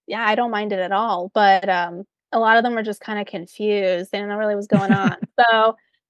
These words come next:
Speaker 1: now that we're kinda past that initial hump, uh, I think there's some trust now, there's some understanding, and with teachers too. Um,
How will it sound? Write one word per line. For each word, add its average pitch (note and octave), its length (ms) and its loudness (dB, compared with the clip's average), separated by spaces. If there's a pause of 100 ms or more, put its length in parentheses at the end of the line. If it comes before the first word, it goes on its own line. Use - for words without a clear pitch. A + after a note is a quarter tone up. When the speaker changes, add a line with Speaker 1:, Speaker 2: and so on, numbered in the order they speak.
(200)
Speaker 1:
now A3+ 280 2
that C#4 100 6
we're C4 120 4
kinda B3+ 220 0
past A#3 260 -4
that G3+ 300 -2
initial G#3 440 -2
hump, G3+ 460 -6 (320)
uh, G3+ 300 -2
I G3+ 180 -2
think G3+ 400 -6 (300)
there's G3 200 0
some F3 160 -10
trust - 400 0
now, G#3 320 0
there's G3 200 4
some G3 120 -8
understanding, G#3 680 -4
and D#4+ 160 2
with D4+ 160 4
teachers A#3 400 0
too. - 480 -4 (840)
Um, G3+ 600 -4